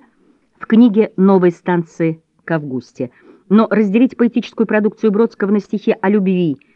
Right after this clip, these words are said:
и стихи на другие темы невозможно. Его творчество насквозь эротично,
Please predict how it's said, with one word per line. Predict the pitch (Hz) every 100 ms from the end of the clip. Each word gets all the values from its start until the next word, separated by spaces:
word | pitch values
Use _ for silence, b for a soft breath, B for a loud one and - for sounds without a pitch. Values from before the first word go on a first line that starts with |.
| _ 180
и |
стихи | - 208 208
на | 208
другие | 220 240 277
темы | - 160 175
невозможно. | 226 220 160 127 107 120 127 _ _ _ _ _ -
Его | 196 220
творчество | 233 302 - _ 180
насквозь | 226 - 185 160 -
эротично, | 156 160 160 143 - 143 135